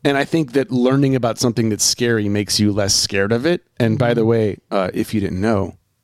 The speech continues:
Speaker 1: if you look up awesome in the dictionary, the second definition is scary.
Speaker 2: Mm-hmm. Also, segue, our game Family Face Off is on the shelves at Target,
Speaker 1: Yes.
Speaker 2: and it is, it makes my entire day when, when I see pictures, especially little kids holding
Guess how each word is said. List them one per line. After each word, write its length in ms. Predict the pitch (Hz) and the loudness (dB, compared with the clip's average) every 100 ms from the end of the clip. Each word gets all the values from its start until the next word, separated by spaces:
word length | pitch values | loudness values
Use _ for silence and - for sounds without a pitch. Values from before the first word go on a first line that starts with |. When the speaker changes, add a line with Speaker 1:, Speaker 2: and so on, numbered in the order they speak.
| _ - | _ -6
Speaker 1:
if 140 | 107 | -2
you 60 | 101 | 0
look 160 | 107 | 0
up 120 | 107 | 0
awesome 360 | 92 92 - 98 | -2 -4 -2 -2
in 80 | 90 | -2
the 80 | 92 | -4
dictionary, 600 | 113 - 90 104 - - _ _ _ _ - | -4 -2 -2 -4 -8 -12 _ _ _ _ -2
the 100 | 120 | 0
second 340 | - 120 104 | 0 0 0
definition 640 | 92 90 95 92 71 101 - | 0 -2 -2 -2 -2 -6 -12
is 140 | 85 - | -6 -4
scary. 400 | - 76 - - - - | -4 -6 -8 -12 -16 -4
Speaker 2:
Mm-hmm. 320 | 135 131 113 120 - - - - - | 0 0 0 -4 -14 -20 -20 -14 -2
Also, 640 | 202 - 214 185 208 349 - _ _ _ _ _ _ _ - | -2 0 2 2 0 -2 -12 _ _ _ _ _ _ _ -16
segue, 440 | - 175 165 143 143 | -4 -2 0 -2 -2
our 100 | 151 | -2
game 260 | 160 147 151 | 0 0 0
Family 260 | 143 143 | 0 0
Face 260 | 139 147 160 | -2 -4 -2
Off 160 | 147 160 | -2 -2
is 100 | 180 | -2
on 100 | 190 | 0
the 100 | 220 | -2
shelves 340 | - 247 262 | -2 -4 -2
at 180 | 254 277 | -6 -4
Target, 480 | 285 269 269 247 - | -2 -2 0 -2 -2
Speaker 1:
Yes. 20 | |
Speaker 2:
and 240 | 220 214 214 | -4 -2 -2
it 120 | 220 | 0
is, 240 | 220 - - | -2 -4 -4
it 120 | 196 | -4
makes 300 | 190 196 - | -4 -6 -4
my 100 | 208 | -4
entire 680 | 190 170 - - 165 160 160 | -4 -8 -10 -2 0 0 0
day 360 | 151 135 127 | 0 0 -2
when, 260 | 127 139 135 - - - - | -2 -2 -4 -10 -20 -12 -4
when 140 | 165 | -2
I 80 | 156 | -2
see 220 | - 175 | -4 -6
pictures, 460 | - 160 - 160 147 | -8 -10 -6 -6 -6
especially 440 | - 151 - 180 | -6 -6 -2 -2
little 200 | 160 147 | -2 -4
kids 380 | - 139 123 131 | -4 -2 -2 -2
holding 440 | 151 135 143 143 | -2 0 0 0